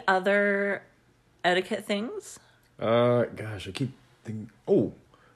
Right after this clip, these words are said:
Speaker 2: we could talk, uh, <laughs> this is a, an interesting etiquette point. Uh, tattoos.
Speaker 1: Oh, yeah, that's definitely worth
Speaker 2: So,
Speaker 1: bringing up. <laughs>
Speaker 2: what's,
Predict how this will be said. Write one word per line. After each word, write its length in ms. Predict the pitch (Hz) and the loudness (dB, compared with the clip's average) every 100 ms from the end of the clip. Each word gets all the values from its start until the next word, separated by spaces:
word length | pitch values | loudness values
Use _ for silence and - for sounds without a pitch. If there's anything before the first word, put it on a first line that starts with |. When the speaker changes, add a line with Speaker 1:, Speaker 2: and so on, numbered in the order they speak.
| _ - | _ -18
Speaker 2:
we 40 | |
could 120 | 101 | -6
talk, 240 | 127 110 - | 0 0 0
uh, 200 | 147 175 | -2 0
<laughs> 40 | |
this 300 | 143 107 - | -2 -2 0
is 160 | 147 127 | 0 2
a, 140 | 123 - - - - - - | 0 -2 -14 -20 -20 -14 -4
an 120 | 123 | 0
interesting 640 | 156 143 131 - 117 104 | 0 2 0 2 0 2
etiquette 360 | 98 101 - - | 0 0 -2 -4
point. 220 | 92 85 - - - - | -6 -6 -10 -20 -20 -8
Uh, 240 | 92 90 - - _ - | -4 -4 -6 -14 _ -14
tattoos. 520 | - 98 - 85 - _ _ _ _ - | -6 -6 -4 -8 -10 _ _ _ _ -14
Speaker 1:
Oh, 320 | 165 196 262 | -6 -2 2
yeah, 480 | 226 170 165 175 160 | 4 6 6 6 6
that's 420 | 151 151 - - - - - - - | 4 0 -6 -16 -20 -20 -20 -20 -6
definitely 540 | 165 185 180 185 185 180 | 2 4 4 0 2 2
worth 400 | 170 165 160 165 | 4 6 6 4
Speaker 2:
So, 320 | 98 87 85 | 2 2 4
Speaker 1:
bringing 280 | 160 151 165 | 2 4 4
up. 280 | 165 - 254 | 2 2 -2
<laughs> 280 | 247 - 285 | -2 -2 -4
Speaker 2:
what's, 800 | 190 208 214 - - - - | 0 0 0 -2 -10 -12 -12